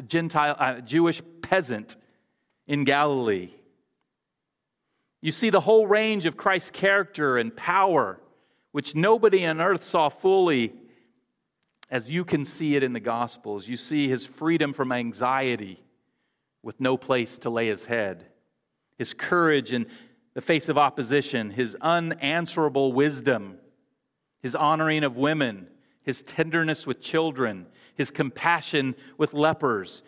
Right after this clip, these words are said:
his meekness in suffering, his patience with Peter, his tears over Jerusalem, his, his blessing those who cursed him, his heart for the nations, his love for the glory of God,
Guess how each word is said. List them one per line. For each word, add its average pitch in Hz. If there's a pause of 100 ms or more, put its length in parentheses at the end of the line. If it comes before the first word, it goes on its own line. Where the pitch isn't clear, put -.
(120)
his 123
meekness 151
in 143
suffering, 131 (240)
his 143
patience 185
with 151
Peter, 156 (360)
his 151
tears 214
over 165
Jerusalem, 147
his, 131 (200)
his 143
blessing 175
those 190
who 180
cursed -
him, 113 (760)
his -
heart 202
for 180
the 160
nations, 156 (380)
his 147
love 170
for 175
the 160
glory 165
of 123
God, 143